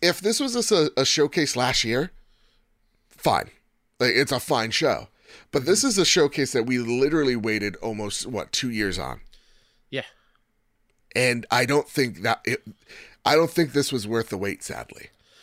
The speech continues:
Speaker 1: I don't.
Speaker 2: And it, and it, that, that's where the frustration comes from is, and maybe they did, and maybe I just forgot that they talked about it, but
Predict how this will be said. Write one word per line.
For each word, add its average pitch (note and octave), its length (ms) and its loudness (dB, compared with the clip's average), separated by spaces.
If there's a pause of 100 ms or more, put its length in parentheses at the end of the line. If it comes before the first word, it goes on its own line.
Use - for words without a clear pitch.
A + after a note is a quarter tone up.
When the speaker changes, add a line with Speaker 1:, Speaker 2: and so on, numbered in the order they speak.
(120)
Speaker 1:
I A#2 40 -6
don't. A2+ 180 -4
Speaker 2:
And F3 140 0
it, E3+ 180 -6
and E3 180 -6
it, D#3+ 240 -8
that, F3 300 2
that's E3 260 -4
where F#3 220 2
the C#3+ 140 -4
frustration C#3 600 -10
comes C3 240 -12
from A2+ 240 -12
is, G#2 480 -12 (1160)
and F3 160 0
maybe F3 300 2
they F#3+ 160 6
did, F3+ 420 4
and D3 200 -6
maybe D3 380 -2
I C#3 140 -2
just - 440 -10
forgot B2+ 600 -2
that A#2+ 160 -10
they A#2 340 -8 (140)
talked C3 300 -4
about D#3+ 280 -2
it, E3+ 180 -4
but A#2+ 220 -6